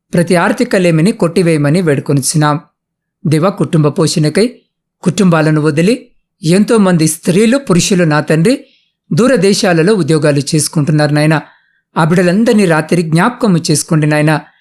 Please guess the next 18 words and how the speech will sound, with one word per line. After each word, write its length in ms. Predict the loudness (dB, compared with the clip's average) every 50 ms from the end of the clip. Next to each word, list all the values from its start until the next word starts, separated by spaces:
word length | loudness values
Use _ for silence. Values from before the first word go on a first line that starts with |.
| _ _ _ _ -4
అయ్యా, 200 | -2 0 2 2
ఎంతోమంది 580 | 2 2 0 0 0 0 0 0 0 0 0 0
బిడ్డలు, 340 | 0 0 0 0 0 2 2
నా 140 | 2 0 0
తండ్రి, 340 | 0 0 0 0 2 0 -2 -4 -8 _ _ _ _ _ _ -12
సరైన 420 | -8 -2 0 0 2 2 2 0 0
పని 340 | -2 -2 0 2 2 2
లేక, 280 | 2 2 0 0 0 -2 -2 -2 -4 -8 -20 _ _ _ _ _ _ -4
అయ్యా, 240 | 0 0 2 2 0 -2 -6 -14 _ _ _ -10
సరైన 460 | -4 -2 0 2 2 2 2 2 2 0 -2 -4 -8 _ _ _ _ -10
సమయానికి 680 | -4 -2 2 2 4 4 2 2 2 0 0 0 -2 -4
తిండి 300 | -2 0 2 2 2 2
లేక, 260 | 2 0 0 0 -2 -2 -2 -4 -8 _ _ _ _ _ _ _ -2 0
ఉండడానికి 540 | 2 2 4 4 2 2 2 0 0 -2
స్థలములు 520 | -6 -6 -2 0 0 2 2 2 2 2 2
లేక, 260 | 2 0 0 0 0
నా 160 | 0 0 0
తండ్రి, 360 | 0 0 0 0 2 2 0